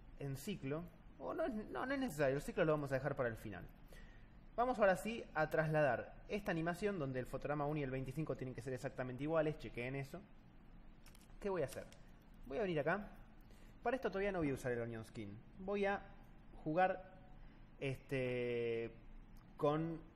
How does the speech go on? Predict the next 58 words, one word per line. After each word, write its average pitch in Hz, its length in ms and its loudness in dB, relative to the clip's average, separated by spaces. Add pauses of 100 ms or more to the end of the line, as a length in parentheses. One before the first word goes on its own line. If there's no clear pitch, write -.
las 139 220 0
rayitas 165 720 2
del 123 160 -2
Maya. 190 460 2
También 156 240 2
pueden 147 200 2
usar 147 220 2
el 131 140 2
dedito 135 520 -2 (200)
en 120 160 -6
la 113 100 -2
pantalla, 156 600 2 (300)
¿sí? 175 260 2 (680)
Es - 320 -4
un 170 180 2
onion 170 260 2
skin 175 260 -2
un 156 80 0
poco 156 160 -2
más 147 140 0
casero, 123 460 -2 (640)
pero 147 420 6
para 170 180 8
esto 202 220 2
me 151 80 2
sirve 151 240 0
más 151 120 0
hacerlo 120 280 0
así, - 180 -8 (340)
¿sí? 143 140 -2
Porque 120 300 -4
me 123 180 -2
gustó 180 460 4
y 170 60 2
me 139 100 2
acostumbré 131 360 0
a 139 40 2
hacerlo 123 260 0
así. 117 220 -6 (340)
El 151 140 4
onion 185 180 2
skin 208 180 2
lo 196 60 6
voy 175 60 6
a 160 40 4
utilizar 165 340 4
mejor 170 280 2
para 143 160 4
registrar 135 420 -2
paso 120 240 -2
por 101 140 -4
paso. 95 280 -8
También 170 300 2
se 175 120 0
puede 143 160 6
usar 135 200 2
para 117 180 4
esto, 92 260 -6